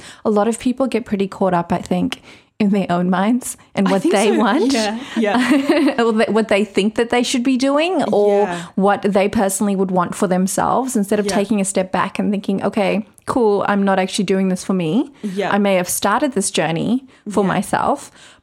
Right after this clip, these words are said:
Speaker 1: but I'm actually doing it to serve my people and to
Speaker 2: Yeah.
Speaker 1: serve my tribe and to
Speaker 2: That's
Speaker 1: make sure
Speaker 2: such,
Speaker 1: that"
Speaker 2: yeah,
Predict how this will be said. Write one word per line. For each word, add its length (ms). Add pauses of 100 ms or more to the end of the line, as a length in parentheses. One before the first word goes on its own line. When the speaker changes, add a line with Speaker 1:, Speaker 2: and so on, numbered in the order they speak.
Speaker 1:
but 400
I'm 160
actually 320
doing 320
it 300
to 120
serve 420
my 160
people 500
and 180
to 80
Speaker 2:
Yeah. 100
Speaker 1:
serve 220
my 140
tribe 460
and 180
to 100
Speaker 2:
That's 80
Speaker 1:
make 80
sure 260
Speaker 2:
such, 120
Speaker 1:
that" 140
Speaker 2:
yeah, 200